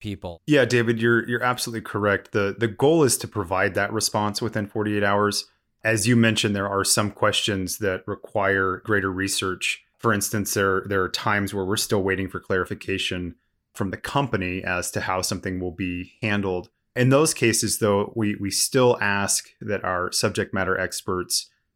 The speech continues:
Speaker 2: respond to the pilot, uh, and respond to that question in a manner that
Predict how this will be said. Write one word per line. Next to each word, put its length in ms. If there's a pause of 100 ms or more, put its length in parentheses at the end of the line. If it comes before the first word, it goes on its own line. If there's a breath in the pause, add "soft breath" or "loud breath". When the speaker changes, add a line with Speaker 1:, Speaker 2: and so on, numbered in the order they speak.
(100)
Speaker 2:
respond 800
to 380
the 80
pilot, 560 (120)
uh, 280
and 120
respond 360
to 40
that 220
question 400
in 80
a 40
manner 280
that 220